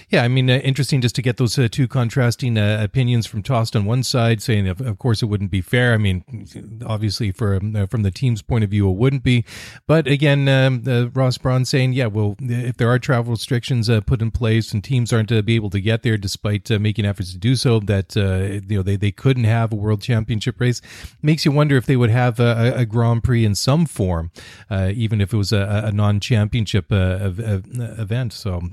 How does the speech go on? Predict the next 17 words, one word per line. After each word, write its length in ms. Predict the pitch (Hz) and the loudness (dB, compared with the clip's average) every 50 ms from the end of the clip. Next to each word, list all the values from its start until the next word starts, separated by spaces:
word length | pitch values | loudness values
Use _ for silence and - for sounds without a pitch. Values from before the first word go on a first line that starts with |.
| - - | -6 -2
who 120 | 107 107 101 | 0 0 2
knows? 320 | 98 98 92 90 - - - - - - - _ | 2 2 0 -2 -4 -8 -14 -16 -20 -20 -10 _
Hopefully 400 | - 135 147 143 - 143 127 120 | 0 2 2 2 2 2 4 4
it, 160 | 113 - - | 2 4 2
uh, 160 | 127 113 110 | 4 4 4
doesn't 300 | 110 110 117 101 110 101 | 4 2 2 0 0 0
come 240 | - 131 131 123 123 | 0 0 0 0 0
to 100 | - 123 | 0 0
that. 260 | 107 104 107 110 113 - | 0 2 2 0 0 2
But, 280 | 127 110 101 - - | 0 0 0 0 -2
uh, 180 | 127 117 117 113 | 0 0 2 0
just, 360 | 113 110 - 131 117 - - 127 | -2 0 0 0 0 0 0 0
uh, 140 | 113 110 98 | 0 0 0
the, 240 | 107 101 113 110 104 | -2 0 0 0 0
the 260 | 113 110 110 120 - | 0 0 -2 -2 -2
ever 240 | 131 139 139 147 123 | -2 -2 0 -2 -4
colorful, 720 | - - 135 120 117 104 - - 117 110 107 101 95 | -2 -2 0 0 0 0 0 0 0 0 2 0 -2